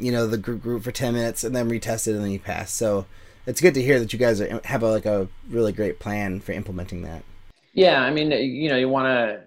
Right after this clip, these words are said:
Speaker 2: you wanna give the people, the people the opportunity to work, um, and in the safest way possible. So, um, you know, and it's, it's difficult, uh, in terms of asymptomatic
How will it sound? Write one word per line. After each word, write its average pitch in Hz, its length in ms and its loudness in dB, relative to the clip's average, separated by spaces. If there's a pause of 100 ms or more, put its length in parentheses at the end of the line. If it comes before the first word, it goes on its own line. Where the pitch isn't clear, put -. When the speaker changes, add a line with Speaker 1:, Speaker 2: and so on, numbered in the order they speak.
Speaker 2:
you 160 160 -4
wanna 156 200 0
give 139 260 0
the 135 80 -2
people, 131 240 -4
the 117 100 -6
people 120 300 -8
the 113 140 0
opportunity 110 680 0
to 98 80 -2
work, 104 560 0
um, 104 440 -2
and 101 360 -6
in 113 200 -6
the 101 100 -6
safest 107 400 -4
way - 140 0
possible. - 600 -4
So, - 460 -6 (180)
um, 113 440 -2
you 175 100 2
know, 160 100 4
and 156 140 6
it's, 165 220 4
it's - 220 0
difficult, 170 680 4 (100)
uh, 135 280 0
in 131 80 0
terms 135 200 2
of 123 100 4
asymptomatic 123 800 2